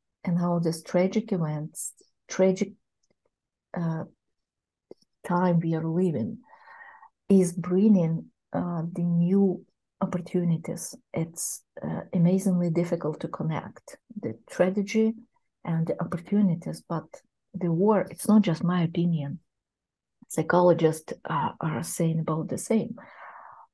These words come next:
that it's possible to use this experience at the point to growth, not just the point to, uh, lose hope. We are hopeful. And I think this hopefulness we are bringing to the world.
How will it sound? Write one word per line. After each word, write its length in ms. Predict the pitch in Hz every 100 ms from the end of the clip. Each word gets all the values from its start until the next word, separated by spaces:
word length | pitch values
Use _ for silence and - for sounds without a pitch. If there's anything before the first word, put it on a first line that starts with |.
| -
that 180 | 180 170 185
it's 140 | 175
possible 460 | 190 185 175 175 165
to 120 | 170
use 220 | 170 175
this 200 | 160 165
experience 720 | 165 - - 170 165 165 165 - -
at 120 | 170
the 60 |
point 420 | 170 - 170 160 170
to 80 |
growth, 520 | 151 156 143 - - - _ _ _ _ _ 220
not 160 | 170 170
just 240 | 160 156
the 80 | - _
point 340 | 147 143 160 165
to, 320 | - 151 - - _ _ - - _ _ 160
uh, 160 | 151 -
lose 260 | 165 165
hope. 340 | - 165 160 - -
We 160 | 180 170
are 60 |
hopeful. 720 | 170 - 165 - 156 160 165 _ _ _ _ _ _ _ _ _ _ _ -
And 180 | 175 165
I 80 | 165
think 240 | 170 170
this 140 | 302
hopefulness 800 | - - 165 - - 147 165 - - _ _ _ _ _ 175
we 140 | 170
are 60 | 165
bringing 440 | 165 160 151 160
to 120 | 170
the 140 | 156 147
world. 360 | 151 - -